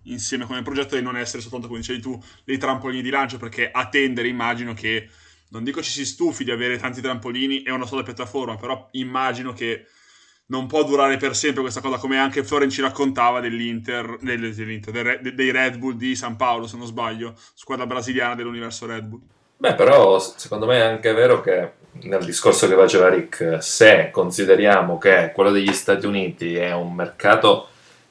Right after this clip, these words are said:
Speaker 2: in continua evoluzione e comunque molto ampio, il fatto di poter arrivare a costruire una rosa anche di ragazzi, soprattutto, anzi meglio se americani, nei quali poi i tifosi possono identificarsi, può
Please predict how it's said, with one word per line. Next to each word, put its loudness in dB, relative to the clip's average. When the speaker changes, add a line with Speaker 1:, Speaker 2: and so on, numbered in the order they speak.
Speaker 2:
in -6
continua 4
evoluzione 6
e -14
comunque 2
molto 4
ampio, 2
il -10
fatto 0
di 0
poter 4
arrivare 4
a 2
costruire -2
una 2
rosa 2
anche -2
di -2
ragazzi, 2
soprattutto, 2
anzi 4
meglio 4
se 0
americani, 2
nei -8
quali 4
poi -2
i -4
tifosi 0
possono -2
identificarsi, 2
può 6